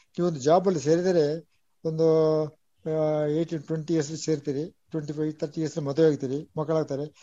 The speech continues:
ಆವಾಗ ನೀವು payment ಅಲ್ಲಿ ಮಕ್ಕಳನ್ನು ಎಲ್ಲ, ಆ, life ಹಾಗೆ ಬರ್ತದೆ. ಆಮೇಲೆ ನೀವು ಏನಾದ್ರು ಒಂದು ಮನೆ ತಗೊಳ್ಬೇಕು, ಅದು ತಗೊಳ್ಬೇಕು, ಕಾರ್ ತಗೊಳ್ಬೇಕು ಅಂದ್ರೆ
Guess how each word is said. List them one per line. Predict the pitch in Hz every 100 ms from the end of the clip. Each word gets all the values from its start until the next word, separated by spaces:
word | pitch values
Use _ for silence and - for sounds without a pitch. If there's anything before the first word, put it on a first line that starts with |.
| - - -
ಆವಾಗ | 175 190
ನೀವು | 185 190 180 170 175
payment | _ _ - 180 180 165
ಅಲ್ಲಿ | 175 175
ಮಕ್ಕಳನ್ನು | 165 160 180 170 175 175
ಎಲ್ಲ, | 170 175
ಆ, | 175 180 - 202 247 -
life | 180 208 208 226
ಹಾಗೆ | 214 226 214 190
ಬರ್ತದೆ. | 190 190 185 123 - _ _ -
ಆಮೇಲೆ | 220 220 202
ನೀವು | 202 208
ಏನಾದ್ರು | 196 196 190
ಒಂದು | 180
ಮನೆ | 170 175
ತಗೊಳ್ಬೇಕು, | 180 170 165 160 180
ಅದು | 160 175
ತಗೊಳ್ಬೇಕು, | 170 170 165
ಕಾರ್ | 170 170
ತಗೊಳ್ಬೇಕು | 165 160 160
ಅಂದ್ರೆ | 170 190 151 165 -